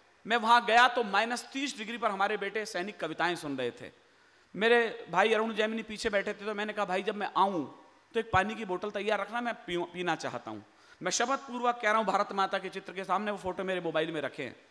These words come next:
जब मैं वापस लौटा तो उन बोतलों में पानी नहीं था। उस समय उनके अंदर बर्फ जम चुकी थी। मेरे को तब पता लगा हिंदुस्तान की सेना किन हालातों में इन लोगों के लिए, इन नमक हराम लोगों के लिए रक्षा करती रही। मैंने इतना शब्द गुस्से में क्यों बोला है,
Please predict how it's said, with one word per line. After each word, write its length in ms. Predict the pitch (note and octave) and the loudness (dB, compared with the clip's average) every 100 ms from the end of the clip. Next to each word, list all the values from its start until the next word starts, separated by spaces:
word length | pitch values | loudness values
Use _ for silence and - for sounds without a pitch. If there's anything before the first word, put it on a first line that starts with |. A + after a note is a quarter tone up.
| _ - - | _ -14 -4
जब 60 | F#3 | 0
मैं 100 | G#3 | 8
वापस 380 | G#3 A3+ C4 A#3 | 8 8 4 4
लौटा 300 | A3 A#3 B3 | 4 6 4
तो 120 | B3 | 4
उन 80 | A#3 | 0
बोतलों 380 | F#3 G3 G#3+ | -2 -2 -2
में 180 | A3+ A3 | -2 -2
पानी 260 | F#3 F3+ G3 | 0 0 -2
नहीं 160 | F#3+ | -6
था। 200 | F3+ C3+ - - _ _ _ _ | -8 -12 -14 -18 _ _ _ _
उस 120 | F#3 | -6
समय 120 | G#3+ G3+ | -4 -4
उनके 180 | G3+ | -4
अंदर 180 | G#3+ G#3 | -6 -6
बर्फ 360 | E3 A#2 F3+ C#3+ | -6 -2 -4 -4
जम 140 | C3 | -8
चुकी 280 | A#2 A#2 A2+ | -8 -12 -14
थी। 240 | G2+ - G2+ - _ _ _ _ _ _ _ | -16 -18 -20 -20 _ _ _ _ _ _ _
मेरे 200 | F3+ C4+ | 4 6
को 140 | D#4 D#4 | 8 4
तब 300 | D#4 D4+ - | 6 2 2
पता 200 | A#3+ B3+ | 4 6
लगा 200 | A#3+ C#4+ | 8 6
हिंदुस्तान 580 | C4 A3 A#3 - A3+ A#3 | 2 -2 -4 0 0 0
की 120 | A#3+ | -6
सेना 280 | - G#3 A#3 | -6 -2 -2
किन 180 | A#3+ A3 | -2 -4
हालातों 500 | D#3+ F3 G3+ G3+ A3+ | 0 2 2 0 -4
में 240 | A#3+ B3+ - - _ _ - | -4 -8 -14 -20 _ _ -4
इन 80 | A#3+ | -2
लोगों 360 | G#3 G3+ A3+ | 2 2 2
के 160 | A3+ A3 | 0 -2
लिए, 120 | A#3 | -2
इन 100 | A#3 | -4
नमक 380 | F3 D3+ F3 B3+ - | -4 0 4 4 4
हराम 320 | F#3 G#3 G#3+ | 6 6 6
लोगों 200 | G3 G3 | 0 -2
के 100 | G3 | -2
लिए 120 | G#3+ | -2
रक्षा 360 | G3+ F3 - F3+ | 0 -2 0 0
करती 320 | F3 C#3 D3+ | 0 -4 -2
रही। 200 | B2 A#2 - - - | -4 -6 -10 -8 2
मैंने 220 | A3 A#3 | 6 6
इतना 240 | A3 A#3+ | 6 4
शब्द 280 | A3+ B3+ G3+ | 6 4 2
गुस्से 240 | G#3 - | -4 0
में 120 | B3 B3 | 2 0
क्यों 320 | - B3+ B3+ | 2 2 4
बोला 220 | A#3+ A3 | 6 6
है, 160 | E3+ | 6